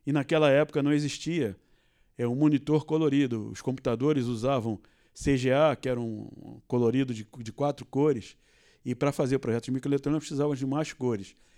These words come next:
Então, nós fizemos um monitor gráfico colorido a partir de uma televisão. E esse projeto nos rendeu o prêmio, na época, que foi o projeto de fim de curso. Nós ganhamos o prêmio Miguel Aranha Borges, que correspondia ao jovem cientista de hoje, né, em, isso em mil novecentos e oitenta e dois.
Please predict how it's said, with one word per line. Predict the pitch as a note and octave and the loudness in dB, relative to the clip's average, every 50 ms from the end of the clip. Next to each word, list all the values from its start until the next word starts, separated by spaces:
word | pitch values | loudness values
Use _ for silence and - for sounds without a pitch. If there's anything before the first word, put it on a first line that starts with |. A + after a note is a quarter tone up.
| _ _ | _ _
Então, | - B2+ B2 C#3 | -10 -10 -8 -6
nós | D#3+ F#3 F#3+ | -4 -4 -4
fizemos | - G#3+ F3+ C#3 C3+ C#3+ C#3+ C#3 B2+ A#2 | -4 -4 -6 -2 0 0 0 0 0 -2
um | B2 | -2
monitor | B2 C3 B2+ B2 A#2+ A#2+ - A#2 A2+ A2+ | -2 0 -2 -2 -4 -4 -6 -6 -6 -4
gráfico | A2+ A#2 A2+ G#2+ - _ | -6 -6 -6 -8 -10 _
colorido | - C#3 C#3 C3 B2+ D3 D#3+ D3 - - _ _ _ _ _ _ | -6 -6 -4 -4 -4 -4 -6 -6 -10 -14 _ _ _ _ _ _
a | - B2 | -14 -4
partir | - C3+ A#2+ - - C#3+ | -2 -2 -2 -2 -4 -4
de | C3+ C#3+ | -2 -2
uma | C#3+ C#3 | -2 -2
televisão. | - C#3+ C#3 D3 D3 D3 C3 A#2 A#2+ A#2 A2+ G#2 - _ _ _ _ _ _ _ _ _ _ | -2 -4 -4 -2 -2 -4 -4 -2 -4 -4 -4 -6 -10 _ _ _ _ _ _ _ _ _ _
E | - A#2 C#3 | -2 0 0
esse | F3 - - | 0 0 -2
projeto | - - F3+ C3 A2+ C3 D3 E3+ F#3 - - B2 | -2 0 0 0 2 2 2 2 2 -2 -4 -6
nos | B2+ B2+ | -4 -4
rendeu | B2+ C#3 B2+ A2+ A#2 C3+ D3 C#3 B2 | -4 -6 -6 -4 -4 -4 -2 -2 -4
o | A#2+ A2+ | -6 -8
prêmio, | - - - C3 D3 D#3 D3 B2+ | -4 0 2 2 2 2 0 -2
na | A#2 A#2+ A2+ A2+ | -2 -4 -2 -2
época, | C3+ D3 D3 - - - | -2 -4 -4 -8 -12 -8
que | - A2+ | -8 -8
foi | G#2+ - C3 B2+ | -4 -4 -4 -4
o | |
projeto | B2+ A2+ A2 C3 B2+ | -2 -2 -4 -4 -4
de | - | -6
fim | - - C3+ | -6 -6 -4
de | C#3+ C3+ | -4 -6
curso. | - - C3+ D3 C#3+ - - - _ _ _ _ _ _ _ _ _ | -6 -4 -4 -4 -4 -4 -8 -18 _ _ _ _ _ _ _ _ _
Nós | - A2+ A#2 | -6 -6 -4
ganhamos | A#2+ B2+ C3 C3 B2+ | -2 -2 -2 -2 -2
o | B2 | -4
prêmio | B2+ - A#2 C#3 C#3+ C#3 | -2 -2 0 0 2 0
Miguel | C3 A#2 A#2 A#2+ B2+ | 0 -2 0 0 0
Aranha | B2+ A#2 A#2+ B2 B2 | 0 0 -2 -4 -4
Borges, | A2+ A2 A#2 C3+ D3 C3 A#2+ A2 - - _ _ _ _ _ _ _ _ - | -2 -2 0 0 0 -2 -4 -8 -12 -20 _ _ _ _ _ _ _ _ -16
que | - - A#2 | -12 -10 -12
correspondia | - - B2 B2+ B2+ - - C#3 A#2+ A2 A#2 C3 C#3+ C#3 | -6 -4 -2 -2 -2 -2 -2 -4 -4 -2 0 0 2 2
ao | B2 A2+ | 2 0
jovem | G#2 C3 C3+ B2+ B2 | 2 2 2 2 0
cientista | G#2 - B2 A#2 A2 - C3 A#2 - A#2 | -2 -4 -6 -6 -6 -8 -10 -8 -8 -8
de | G#2+ A#2 | -6 -4
hoje, | A#2 C3 C#3+ D3 A#2+ G#2+ A2+ | -2 0 0 -2 -2 -4 -8
né, | A2+ A#2 | -8 -8
em, | A#2 G#2+ G2 G2 G2 A2 B2+ _ _ _ _ _ _ | -8 -8 -10 -12 -16 -20 -20 _ _ _ _ _ _
isso | A#2 A2 - - | -12 -10 -8 -4
em | A#2 | -2
mil | A#2 B2+ B2 | 0 0 0
novecentos | B2 A2+ - - B2 A#2+ | -2 -4 -4 -6 -4 -4
e | B2 | -4
oitenta | A#2 B2 B2+ B2 C#3+ | -6 -8 -8 -6 -6
e | C#3 C3+ | -6 -6
dois. | B2 A#2+ A#2 A2 G2+ - | -4 -6 -6 -6 -8 -12